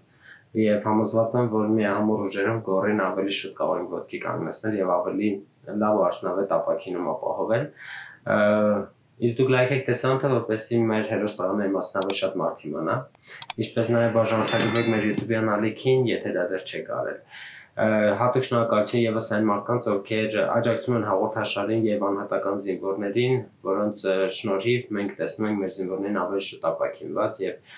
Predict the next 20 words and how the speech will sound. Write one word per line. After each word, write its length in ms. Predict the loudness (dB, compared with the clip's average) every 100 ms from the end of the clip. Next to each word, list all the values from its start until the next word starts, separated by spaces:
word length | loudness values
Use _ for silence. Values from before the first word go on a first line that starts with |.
| -6
մենք 200 | -2 2
կարողանում 400 | 4 4 4 2
ենք 140 | 2
ավելի 380 | 2 2 0 0
շատ, 420 | 0 2 2 2
ը, 100 | 0 0
զինվորների 600 | -2 -4 -2 0 0 0 -2
բնակարաններ 800 | -4 -4 -2 -2 -2 -2 -4 -8
գնալ 420 | -8 -2 0 2
և 420 | 0 -2 -6 -18 -18 -20 _
նաև 480 | 0 2 4 2 2
հաղորդման 440 | 2 2 0 -2 -4
շրջանակներում, 800 | -6 -4 -2 -2 -4 -2 0 0 -4
ը, 160 | -6 -2
դրամական 540 | 0 0 0 0 -2
աջակցություններ 600 | 0 -2 -6 -6 -6 -6
ցուցաբերել 580 | -8 -8 -6 -4 -4 -4
զինվորների 520 | -6 -6 -4 -4 -4
ընտանիքներին։ 760 | -6 -6 -6 -6 -8 -8 -8 -12 _ -20 -20 -20 -20
Ը, 140 | -2